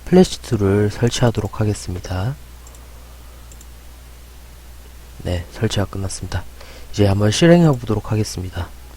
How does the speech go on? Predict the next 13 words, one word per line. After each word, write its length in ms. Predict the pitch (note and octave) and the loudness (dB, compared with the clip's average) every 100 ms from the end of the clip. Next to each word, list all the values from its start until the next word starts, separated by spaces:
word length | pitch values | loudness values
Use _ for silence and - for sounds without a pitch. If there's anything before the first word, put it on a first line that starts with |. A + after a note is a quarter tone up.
| - - - - - - - - - - - - - - - - - - - - - - - - - - - - - - - - - - - - - - - - | -18 -18 -18 -20 -18 -16 -14 -16 -20 -18 -20 -20 -20 -20 -20 -20 -20 -20 -20 -20 -20 -20 -20 -20 -20 -20 -20 -20 -20 -20 -20 -20 -20 -18 -18 -18 -18 -18 -18 -14
네, 240 | - F#2+ F#2+ | -4 0 2
이렇게 540 | F#2 F#2 - F#2 F2+ - - - - | 2 0 -2 -2 -2 -8 -16 -18 2
아이디와 520 | G2 A2 B2 C#3 A#2 | 6 8 8 6 6
패스워드를 760 | G#2+ E3 E3+ - E3 B2+ A2+ F#2 | 6 4 4 6 6 8 6 4
요구를 360 | E2 F2 G#2 G2+ | 2 2 2 4
하는데요. 500 | G#2 A2 E2 F#2 G#2+ - - - - - - - | 4 0 0 -2 -2 -6 -14 -16 -16 -16 -16 -10
저희들한테는 800 | - G#2+ A#2+ A#2 A2 G#2+ F#2+ F2+ | 2 4 6 6 4 2 2 2
아이디와 400 | E2+ F#2+ F#2+ F2+ - | 4 2 2 -2 0
패스워드가 540 | C#3 - C#3 G#2+ F2+ | -2 2 2 2 0
없으니까 800 | D2+ - F#2+ F2 - E2+ F#2 F#2+ - | -4 -4 -4 -4 0 0 0 -4 -10
계속 260 | - F2 E2+ | -10 -8 -2
캔슬을 440 | B2 C3 C#3+ A2 | 0 0 2 0
누르면 520 | E2 E2+ F2 E2+ F#2+ | 0 -4 -4 -2 -4